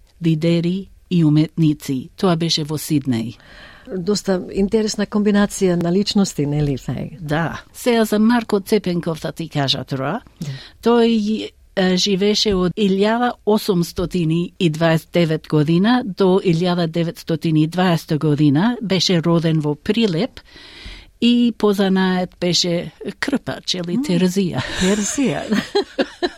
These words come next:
Speaker 1: Бил занесен од богатиот македонски фолклор и традиции и така со голем кеф и мерак, како што тој ни кажува во својата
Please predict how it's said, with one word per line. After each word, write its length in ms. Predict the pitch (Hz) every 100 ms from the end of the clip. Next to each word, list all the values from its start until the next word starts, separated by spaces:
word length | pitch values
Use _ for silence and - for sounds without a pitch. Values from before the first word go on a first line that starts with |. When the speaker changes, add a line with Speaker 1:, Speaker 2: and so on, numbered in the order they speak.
| - - - 311 - 262 - - - - 220 196
Speaker 1:
Бил 380 | 285 294 294 254
занесен 840 | 254 247 240 247 262 - 233 214
од 160 | 196 180
богатиот 640 | 185 185 196 - 180 170
македонски 680 | 175 - 170 170 165 - 160
фолклор 640 | - 160 180 - 147 147
и 100 | 151
традиции 840 | 156 160 147 143 180 - 160 190 - _ - - - _ -
и 120 | 220
така 480 | 202 208 196 208 202
со 220 | - 175
голем 420 | 175 185 185 175 170
кеф 380 | - 220 254
и 120 | 294 254
мерак, 540 | 226 214 247 - - - _ -
како 280 | 190 180 185
што 280 | - 185 175
тој 400 | - 214 254 220
ни 140 | 190
кажува 500 | 175 160 160 170 160
во 180 | 156 156
својата 520 | - 180 165 165 160